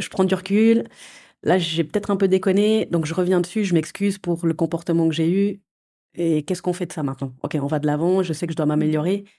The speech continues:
Speaker 1: Et surtout, il faut l'appliquer, ça, c'est ça. Mm.
Speaker 2: Ah, c'est notre
Speaker 1: Faut pas
Speaker 2: histoire,
Speaker 1: l'oublier,
Speaker 2: hein,
Speaker 1: quoi. Ouais.
Speaker 2: d'appliquer, euh. Parce que des fois, il y a ce-, enfin, pour ma part, il y a cette voix dans ce-, ta tête où
Speaker 1: Mm.
Speaker 2: tu dis, « Oui, je m'excuse dans ma tête. »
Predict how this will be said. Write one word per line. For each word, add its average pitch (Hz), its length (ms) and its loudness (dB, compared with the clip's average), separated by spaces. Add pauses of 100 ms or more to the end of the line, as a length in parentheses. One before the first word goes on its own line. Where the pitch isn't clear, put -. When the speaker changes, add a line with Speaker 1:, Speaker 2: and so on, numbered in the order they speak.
Speaker 1:
Et 156 40 0
surtout, 156 240 -2
il 214 40 0
faut - 120 -8
l'appliquer, 135 540 -6
ça, - 60 -14
c'est - 100 -12
ça. - 160 -10 (200)
Mm. - 120 -2 (340)
Speaker 2:
Ah, 233 40 6 (260)
c'est - 180 -4
notre 190 200 0
Speaker 1:
Faut 214 100 2
pas - 80 4
Speaker 2:
histoire, 202 160 4
Speaker 1:
l'oublier, 185 160 2
Speaker 2:
hein, - 20 -2
Speaker 1:
quoi. 185 100 -4
Ouais. 175 120 -8 (140)
Speaker 2:
d'appliquer, 190 300 0
euh. 175 220 -12 (600)
Parce 214 120 2
que 208 60 4
des 202 40 0
fois, 226 180 -2
il 233 60 2
y 214 40 0
a 175 180 -2
ce-, - 320 -16 (260)
enfin, - 180 -6
pour 180 180 -2
ma 190 120 2
part, 247 140 -4
il 269 40 -4
y - 40 -2
a - 20 -4
cette 165 180 -10
voix 185 240 0
dans 202 140 -2
ce-, - 320 -18 (140)
ta 190 140 -4
tête 214 260 -2
où 202 40 0
Speaker 1:
Mm. 202 40 -8
Speaker 2:
tu - 140 -16
dis, « 233 200 2
Oui, 240 200 2
je 220 120 -6
m'excuse 214 440 2
dans 202 60 0
ma 170 120 0
tête. » 190 280 0